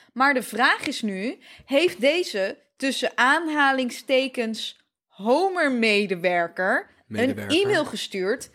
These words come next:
Speaker 1: naar jouw e-mailadres?
Speaker 2: Nou, om tot het verlossende antwoord te komen.
Speaker 1: Nee.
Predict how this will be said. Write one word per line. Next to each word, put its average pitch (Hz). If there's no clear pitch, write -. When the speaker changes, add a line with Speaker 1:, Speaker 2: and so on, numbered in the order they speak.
Speaker 1:
naar 370
jouw 208
e-mailadres? 294
Speaker 2:
Nou, 135
om 139
tot 151
het 147
verlossende 156
antwoord 151
te -
komen. 143
Speaker 1:
Nee. 170